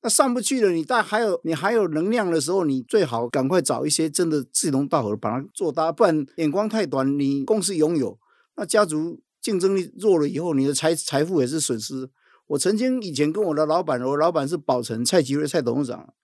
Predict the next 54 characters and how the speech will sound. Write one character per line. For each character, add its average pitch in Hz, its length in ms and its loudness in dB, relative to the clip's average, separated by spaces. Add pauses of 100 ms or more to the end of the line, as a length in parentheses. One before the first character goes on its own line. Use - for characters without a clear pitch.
(800)
我 117 80 -4
跟 175 100 2
他 240 40 2
讲 151 220 0
过 185 100 -2
一 180 40 2
个 165 100 -2
观 143 300 -2
念， 117 240 -8 (320)
我 131 100 -6
说 202 320 0
公 269 220 0
司 254 400 -2
如 202 180 -4
果 160 340 0 (140)
没 170 100 -4
有 214 140 0
赚， 175 260 0
赚 175 380 0
钱， 123 260 -4
百 135 180 -2
分 160 80 0
之 190 100 -2
百 139 200 2
是 131 160 -2
你 127 160 0
的 120 140 0
又 156 160 2
怎 110 100 -4
么 113 120 -2
样？ 123 300 -6 (100)
公 269 200 -2
司 262 220 -2 (260)
如 226 180 -4
果 185 420 0 (160)
有 160 160 -2
赚 214 260 2
钱， 135 180 -2
它 185 160 -4
是 226 120 -4
金 226 200 0
鸡 202 200 -2
母， 127 160 0
你 131 120 0
只 120 140 -2
要 190 100 2
是 170 120 -2
五 143 180 -4
趴 175 180 2
十 151 220 -2
趴 165 160 0
就 170 80 -2
够 147 300 0
了， - 160 -14